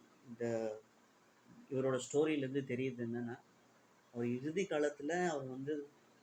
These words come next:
ஒரு ஸ்டொமக் கேன்சர்ல இறந்தாரு. லாஸ்ட் டேல வந்து அவர் உடம்புல வந்து ஒரு மெர்க்குரியில ஆட் ஆயிடுச்சு அப்படின்னு எந்த ஒரு ரீசன் இருந்தாலும், ஆனா பொதுவான உலகமே சொல்ற ஒரு ரீசன் வந்து ஒரு மன உளைச்சல் மூலியமா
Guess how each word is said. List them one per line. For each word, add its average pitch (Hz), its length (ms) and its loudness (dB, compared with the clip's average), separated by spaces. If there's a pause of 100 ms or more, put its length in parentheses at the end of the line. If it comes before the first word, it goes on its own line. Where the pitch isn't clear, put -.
ஒரு 120 240 2
ஸ்டொமக் 143 480 -4
கேன்சர்ல 135 480 0
இறந்தாரு. 127 480 -2
லாஸ்ட் 131 360 -2
டேல 127 180 0
வந்து 123 260 -2
அவர் 123 140 -2
உடம்புல 120 440 -4
வந்து 120 180 -8
ஒரு 120 160 -8 (420)
மெர்க்குரியில 120 920 -4
ஆட் 117 100 0
ஆயிடுச்சு 117 360 0
அப்படின்னு 123 360 -8
எந்த 135 340 -2
ஒரு 143 100 2
ரீசன் 135 260 -6
இருந்தாலும், 120 500 -6 (840)
ஆனா 214 500 -2
பொதுவான 165 840 4 (260)
உலகமே 156 340 2
சொல்ற 147 340 2
ஒரு 135 120 4
ரீசன் 135 340 -2
வந்து 131 320 -2
ஒரு 123 100 -6
மன 123 280 -6
உளைச்சல் 151 600 -2
மூலியமா 120 280 -6